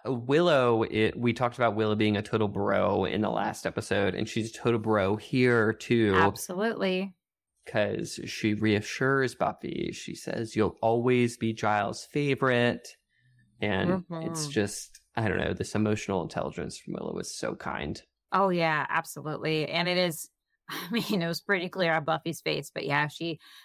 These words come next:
Speaker 2: immediately knows that, yeah, it's, he, he d-, he doesn't expect you to be that way, and that's not he, how he wants this, you to be anyway. And yeah, it's lovely. Uh, but we see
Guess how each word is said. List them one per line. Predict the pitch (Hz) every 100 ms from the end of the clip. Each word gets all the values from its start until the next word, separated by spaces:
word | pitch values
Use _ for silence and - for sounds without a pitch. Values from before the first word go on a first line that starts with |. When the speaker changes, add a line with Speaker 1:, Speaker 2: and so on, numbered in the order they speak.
| -
Speaker 2:
immediately | 196 220 226 214 190 180 185
knows | 165 165 165 165 156 -
that, | 147 147 - - _ -
yeah, | 208 131 -
it's, | - - _ _ _ _ _ -
he, | 247 -
he | 226 247 233
d-, | 226
he | 233
doesn't | 262 233 240
expect | - 202 -
you | 190
to |
be | 190 202
that | 190 165
way, | 190 190 185 180
and | 170 185
that's | 185
not | 185 165
he, | 175
how | 160 170
he | 180
wants | 165 165 - _ _
this, | 165 - -
you | 160 170
to | 160
be | 165 165
anyway. | - 160 151 156 156 156 151
And | 156 -
yeah, | - - - _ _
it's | - -
lovely. | 147 - 180 - _ _ _ _ _ _ _ -
Uh, | 196 190 175
but | - 190
we | 208
see | 196 - 214 214 208 202 196